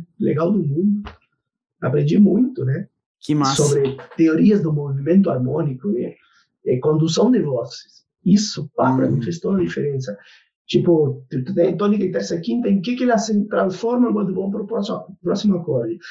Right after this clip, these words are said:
Speaker 1: Se o
Speaker 2: Uhum.
Speaker 1: movimento é forte ou é fraco, né?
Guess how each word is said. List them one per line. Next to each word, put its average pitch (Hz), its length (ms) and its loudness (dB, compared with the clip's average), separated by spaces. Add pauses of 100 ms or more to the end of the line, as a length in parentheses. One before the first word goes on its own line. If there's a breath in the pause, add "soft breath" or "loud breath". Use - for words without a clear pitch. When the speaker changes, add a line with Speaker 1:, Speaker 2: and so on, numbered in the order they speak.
(100)
Speaker 1:
Se - 180 -2
o 151 40 6
Speaker 2:
Uhum. 160 60 4
Speaker 1:
movimento 160 440 2
é 160 160 -2
forte 202 680 0 (260 loud breath)
ou 196 80 0
é - 40 2
fraco, - 560 -2
né? - 160 -8